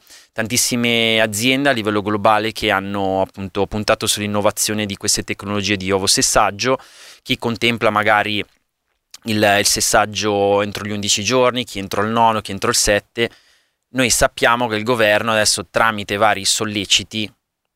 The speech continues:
di chi, di un'industria che fondamentalmente c'ha il monopolio riguardo sia la selezione genetica che,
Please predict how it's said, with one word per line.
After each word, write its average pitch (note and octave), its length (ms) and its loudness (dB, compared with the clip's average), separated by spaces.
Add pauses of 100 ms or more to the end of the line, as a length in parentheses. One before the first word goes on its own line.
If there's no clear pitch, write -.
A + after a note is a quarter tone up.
(320)
di G#2 180 -10
chi, G#2 320 -4 (180)
di A2+ 280 -2
un'industria A2+ 580 0
che G#2 80 -6
fondamentalmente G#2 720 -2
c'ha G2 140 -2
il F#2+ 60 -2
monopolio G2 680 0
riguardo G2 360 2
sia A#2 160 0
la A2+ 100 2
selezione G#2+ 480 -2
genetica G2+ 580 -4
che, G#2 360 0